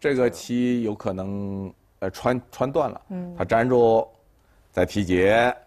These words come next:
Speaker 2: 白棋搬一个。
Speaker 1: 然后白棋搬一个，其实这个稍损。
Speaker 2: 这损了一下。
Speaker 1: 稍损了，这损了一点儿，
Speaker 2: 嗯。
Speaker 1: 其实不走好啊。当然这个点一个是个先手劫吧，这一跑受不了吧？
Speaker 2: 对。
Speaker 1: 这个太大了，他提了，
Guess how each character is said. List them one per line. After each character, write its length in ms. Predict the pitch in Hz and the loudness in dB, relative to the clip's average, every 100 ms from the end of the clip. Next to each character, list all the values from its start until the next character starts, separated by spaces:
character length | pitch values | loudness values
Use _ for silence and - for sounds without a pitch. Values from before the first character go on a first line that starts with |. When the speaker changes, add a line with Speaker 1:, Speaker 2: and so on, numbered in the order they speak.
| _ _ _ _ _ _ _ _ _ _ - | _ _ _ _ _ _ _ _ _ _ -4
Speaker 2:
白 120 | 185 | 0
棋 0 | |
搬 0 | |
一 20 | |
个。 60 | 185 | 2
Speaker 1:
然 40 | |
后 60 | 107 | 2
白 260 | 196 135 | 4 2
棋 160 | - 135 | 2 0
搬 320 | - 185 220 | 4 4 4
一 60 | 135 | 2
个， 180 | 113 92 | 0 -2
其 200 | - 127 | -4 -2
实 60 | |
这 120 | 156 | 0
个 60 | 127 | 0
稍 220 | - 143 | 2 0
损。 220 | 135 - - | 0 -6 -6
Speaker 2:
这 140 | 214 | -8
损 260 | - - 165 | -8 -12 -12
了 100 | 87 | -14
一 80 | 90 | -8
下。 20 | |
Speaker 1:
稍 200 | 87 104 | 0 0
损 200 | - 85 | 0 -10
了， 60 | - - | -18 -12
这 140 | 107 | -10
损 220 | 101 - 65 | -10 -14 -14
了 80 | |
一 80 | 78 | -14
点 120 | 71 | -14
儿， 60 | - | -12
Speaker 2:
嗯。 60 | 90 | -8
Speaker 1:
其 80 | 90 | -4
实 120 | 87 | -4
不 160 | 90 | -2
走 160 | 101 67 | -2 -4
好 240 | - - - - - | -8 -12 -16 -20 -10
啊。 220 | 67 64 - - - - - | -10 -10 -18 -20 -20 -16 -2
当 120 | 107 | 0
然 60 | |
这 140 | 117 190 | 2 2
个 120 | 151 - _ | 2 -2 _
点 400 | - 117 87 85 | 2 4 2 0
一 80 | 123 | 2
个 100 | 175 | 4
是 120 | 147 | 4
个 120 | 117 104 | 0 0
先 260 | - 98 | 0 0
手 120 | 95 | 0
劫 180 | 82 78 | -2 -4
吧， 160 | 80 82 | -2 0
这 180 | 117 123 | 2 0
一 100 | 160 | 0
跑 260 | - 80 | -4 -6
受 160 | - 98 | -2 -2
不 80 | 95 | -2
了 140 | - | -2
吧？ 240 | - 143 - | -4 -8 -4
Speaker 2:
对。 300 | 190 175 165 - - _ _ _ _ _ _ _ - | -2 -2 -8 -18 -20 _ _ _ _ _ _ _ -2
Speaker 1:
这 80 | 110 | -2
个 60 | |
太 180 | 92 90 | 0 0
大 200 | 85 78 | 2 0
了， 120 | 62 98 | -2 -2
他 100 | 101 | -2
提 240 | - 90 | 0 0
了， 140 | 92 | 0